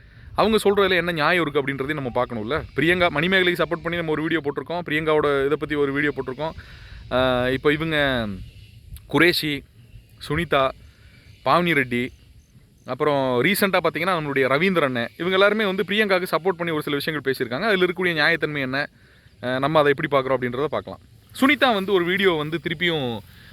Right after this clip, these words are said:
ஆஹ், இப்ப வைரல் ஆக்கியிருக்காங்க. என்ன அப்படின்னா, ஆஹ், இப்ப சுனிதாவோட அந்த, அந்த என்டையர் இதுல வந்து இப்ப ட்ரெண்ட் ஆயிட்டு இருக்க ஒரு விஷயத்த மட்டும் பேசுவோம்.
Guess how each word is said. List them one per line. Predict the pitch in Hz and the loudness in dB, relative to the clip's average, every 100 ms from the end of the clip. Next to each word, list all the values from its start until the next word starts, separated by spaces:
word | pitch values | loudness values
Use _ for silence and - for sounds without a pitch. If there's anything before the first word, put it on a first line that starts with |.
| - | -12
ஆஹ், | 113 117 | -6 -4
இப்ப | 110 127 151 | 0 2 4
வைரல் | 180 156 | 4 2
ஆக்கியிருக்காங்க. | 131 127 120 113 151 190 | 0 -4 -6 -6 -6 -6
என்ன | 139 156 143 | -6 -4 -4
அப்படின்னா, | 127 160 127 151 - - - - - - 117 | -4 -4 -4 -6 -10 -16 -16 -16 -18 -12 -6
ஆஹ், | 117 110 110 | -4 -2 -4
இப்ப | 113 147 | -4 -4
சுனிதாவோட | - 208 233 220 196 185 175 | 2 2 4 4 4 4 2
அந்த, | 135 113 | 0 -2
அந்த | 110 113 | -2 -2
என்டையர் | 123 165 208 208 | -2 0 4 4
இதுல | 180 196 | 4 2
வந்து | 175 190 180 | 0 -2 -4
இப்ப | 160 | -2
ட்ரெண்ட் | 170 202 | 0 2
ஆயிட்டு | 202 180 | 2 2
இருக்க | 160 | -2
ஒரு | 151 | -2
விஷயத்த | 151 160 | -4 -4
மட்டும் | 156 156 | -4 -4
பேசுவோம். | 139 117 110 110 | -4 -4 -6 -10